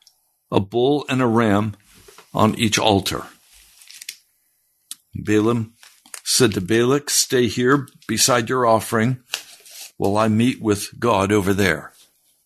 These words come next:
<coughs> The Lord met with Balaam. Now, Balaam believes in the Lord, the God of heaven and earth,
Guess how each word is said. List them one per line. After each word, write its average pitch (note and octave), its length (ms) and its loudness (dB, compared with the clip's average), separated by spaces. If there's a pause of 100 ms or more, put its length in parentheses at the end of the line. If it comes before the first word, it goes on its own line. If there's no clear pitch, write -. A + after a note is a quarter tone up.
(160)
<coughs> - 100 4 (2250)
The A#2 120 -2
Lord C3 280 2
met F3 300 -2
with G#2 220 -6
Balaam. F2 440 2 (1160)
Now, - 100 0
Balaam A#2+ 540 0
believes A#2+ 440 0
in A#2+ 120 -2
the A2 100 2
Lord, A2 440 0 (300)
the G#2 120 0
God G#2+ 280 0
of G2+ 120 -2
heaven G#2 260 2
and A2 160 2
earth, F#2+ 300 0